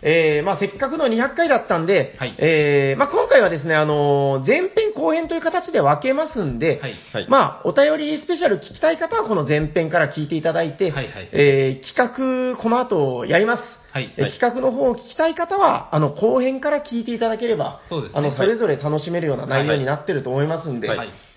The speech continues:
Speaker 1: はい。えー、まあ、ここまで聞いていただいた方、皆さん、あのー、まあ、なんかね、感謝の印というか、
Speaker 2: はい、そうですね。
Speaker 1: あ、じゃあまず、プレゼントの内容から
Speaker 2: そうですね。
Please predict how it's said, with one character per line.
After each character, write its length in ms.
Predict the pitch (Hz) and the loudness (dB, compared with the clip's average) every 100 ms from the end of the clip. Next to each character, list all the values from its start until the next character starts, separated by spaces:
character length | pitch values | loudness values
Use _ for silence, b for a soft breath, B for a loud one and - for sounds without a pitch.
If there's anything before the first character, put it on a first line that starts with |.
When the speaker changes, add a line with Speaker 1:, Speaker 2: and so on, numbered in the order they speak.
| - | -4
Speaker 1:
は 140 | 135 | -2
い。 120 | 139 - - | -2 -4 -8
え 760 | 131 123 117 - - - - | -6 -6 -8 -8 -10 -10 -8
ー、 20 | - | -4
ま 100 | 160 | -2
あ、 40 | |
こ 120 | 160 | -2
こ 100 | 156 | -2
ま 120 | 202 | 0
で 120 | 190 143 | 0 -2
聞 160 | 180 | -6
い 40 | 185 | -6
て 100 | 202 | -4
い 40 | |
た 120 | 208 | -2
だ 80 | 208 | -2
い 80 | 208 | -4
た 100 | 214 | -6
方、 440 | 214 226 208 - - B B | -2 0 0 -2 -12 B B
皆 200 | 143 170 | -2 0
さ 120 | 185 170 | 0 0
ん、 260 | 143 120 | 0 0
あ 80 | 139 | 0
の 1300 | 143 139 135 135 127 123 123 117 - - - - - - | 0 0 0 -2 -2 -4 -6 -8 -10 -12 -14 -14 -16 -10
ー、 20 | |
ま 120 | 135 | -10
あ、 40 | 117 | -8
な 200 | 117 143 | -8 -8
ん 20 | |
か 60 | 143 | -4
ね、 160 | 165 185 | -4 -2
感 200 | 220 233 | -2 -2
謝 120 | 180 | -4
の 100 | 139 | -8
印 340 | - 156 180 - | -6 -6 -6 -6
と 80 | |
い 80 | 131 | -8
う 80 | - | -6
か、 240 | 135 - - | -10 -10 -6
Speaker 2:
は 120 | 143 | -6
い、 80 | - | -4
そ 120 | 143 | -8
う 0 | |
で 100 | 95 | -10
す 20 | |
ね。 220 | 95 156 - - | -10 -10 -12 -8
Speaker 1:
あ、 80 | 131 | -4
じ 80 | 165 | -2
ゃ 20 | |
あ 40 | |
ま 100 | 156 | -2
ず、 200 | 226 135 - B B B - | -4 -6 -10 B B B -6
プ 80 | 160 | -4
レ 120 | 311 | -2
ゼ 80 | 339 | -2
ン 100 | 185 | -4
ト 120 | - | -6
の 100 | 113 | -6
内 240 | 113 135 185 | -2 -2 -2
容 140 | 226 | -6
か 120 | 226 | -4
ら 340 | 226 220 - - | -2 -2 -6 -10
Speaker 2:
そ 100 | 262 | -8
う 40 | |
で 20 | 143 | -8
す 60 | |
ね。 220 | 113 135 | -10 -12